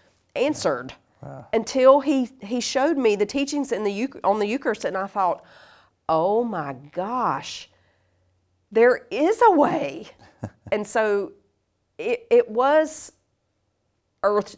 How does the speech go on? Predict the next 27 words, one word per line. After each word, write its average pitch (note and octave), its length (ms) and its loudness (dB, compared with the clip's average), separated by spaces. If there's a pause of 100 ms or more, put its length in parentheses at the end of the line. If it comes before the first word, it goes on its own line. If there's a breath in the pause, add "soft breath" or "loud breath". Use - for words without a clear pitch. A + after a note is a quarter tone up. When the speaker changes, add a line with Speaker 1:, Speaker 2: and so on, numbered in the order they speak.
Speaker 1:
it, A3+ 200 2
it E3+ 260 -2
was F#3 220 -4
like E3+ 240 0
an C#3+ 100 -4
earthquake. D3 640 -4
I E3+ 40 -2
mean, D#3+ 280 -2
my F#3+ 240 -2
whole B3+ 680 -2
life F3+ 720 0 (420 soft breath)
was F#3 280 -2
so A3 760 2
screwed D#3 380 -4
up B2+ 320 -4 (560 soft breath)
at F3+ 160 -2
that D#3 200 4
point D#3+ 440 0
because E3+ 480 0 (540 soft breath)
just G#3 440 -2 (260)
everything, D#3+ 840 -2
my E3+ 140 -2
marriage, F3+ 680 -2 (100)
my E3 300 -4 (160)
church, - 600 -2 (160)
my F3+ 200 -2
denomination, E3 840 -2